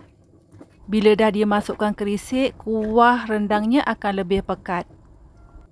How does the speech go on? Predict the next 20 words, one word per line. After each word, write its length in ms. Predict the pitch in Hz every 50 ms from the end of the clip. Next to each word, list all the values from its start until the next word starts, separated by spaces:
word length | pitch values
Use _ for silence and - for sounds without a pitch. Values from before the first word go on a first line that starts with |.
| _ _ - - - - _ _ _ _ _ - - - - - - -
Saya 320 | - - 208 202 208 220
memang 320 | 226 220 220 220 220 214 208
nak 80 | 185
masak 400 | 196 202 202 - - 240 - -
rendang 240 | 208 202 196 202 190
ayamnya 640 | - 190 190 196 196 190 190 196 202 220 240 262 269
tak 240 | - - - - - -
terlalu 400 | 208 190 190 185 185 190 196 185
pekat, 480 | - 196 185 - - 185 180 202 - 202
macam 320 | 190 190 - 202 180 180
ini 160 | 190 185 185 190 -
saja. 720 | - 196 185 185 185 175 - 196 185 185 190 208 277 320 - - - - - - - - - - - - - - - - - _ _ _ _ _ _ _ _ _ _ _ _ - - - - -
Sebenarnya 640 | - 220 190 190 226 220 226 233 247 262 294 311 285
rendang 320 | 285 269 247 262 254 -
ayam 320 | 226 247 254 254 254 247 247
ni 160 | 262 302 320
akan 320 | - 254 262 - - 277
pekat 400 | - - 262 - - - 302 -
sendiri 480 | - 240 226 214 208 208 196 185 196 196
nanti. 560 | 180 185 180 185 170 - 190 175 170 170